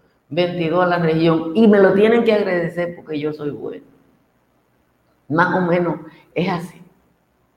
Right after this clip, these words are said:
Eso es la herencia de Danilo, o la última herencia, y ya ustedes ven que siguen firmando contratos.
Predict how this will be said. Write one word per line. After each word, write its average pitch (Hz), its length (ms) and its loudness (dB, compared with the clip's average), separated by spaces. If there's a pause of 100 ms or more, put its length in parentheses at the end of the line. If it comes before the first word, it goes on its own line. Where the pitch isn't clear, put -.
(200)
Eso 180 260 2
es 196 60 4
la 185 100 4
herencia 170 400 0
de 139 160 -4
Danilo, 143 440 -2
o 160 140 4
la 160 120 6
última 185 440 0
herencia, 220 480 0 (240)
y 202 140 -8
ya 220 160 4
ustedes 196 340 0
ven 190 180 -4
que 180 140 -2
siguen 180 360 -2
firmando 151 540 -4
contratos. - 540 -10